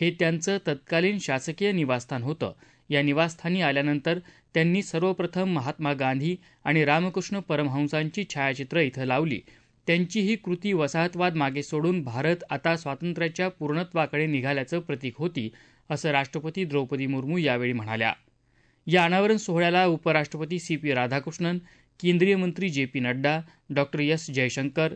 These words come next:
धर्मेंद्र प्रधान, गजेंद्रसिंह शेखावत, डॉक्टर एल मुरुगन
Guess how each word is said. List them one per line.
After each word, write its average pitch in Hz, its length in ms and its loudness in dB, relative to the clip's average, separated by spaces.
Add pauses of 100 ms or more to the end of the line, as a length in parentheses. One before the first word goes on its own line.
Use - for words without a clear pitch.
(120)
धर्मेंद्र 131 440 -2
प्रधान, 143 440 -2 (380)
गजेंद्रसिंह 135 640 0
शेखावत, 151 540 -2 (400)
डॉक्टर 156 320 0
एल 139 260 2
मुरुगन 127 440 2